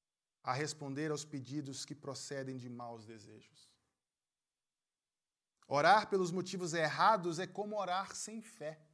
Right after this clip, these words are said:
E como a gente sabe, sem fé é impossível agradar a Deus. Quantas vezes já oramos assim?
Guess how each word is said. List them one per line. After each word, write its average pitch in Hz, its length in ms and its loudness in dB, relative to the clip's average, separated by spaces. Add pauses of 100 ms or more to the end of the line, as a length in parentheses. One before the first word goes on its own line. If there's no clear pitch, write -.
(880)
E 123 80 -12
como 139 220 -8
a - 20 -8
gente 127 220 -12
sabe, 127 360 -8 (560)
sem 175 300 -4
fé 135 360 -4 (1120)
é 131 80 -6
impossível 135 520 -8
agradar 110 300 -8
a 101 40 -14
Deus. 101 340 -18 (2250)
Quantas 180 340 -6
vezes 135 300 -4
já 123 100 -2
oramos 117 300 -8
assim? 107 280 -12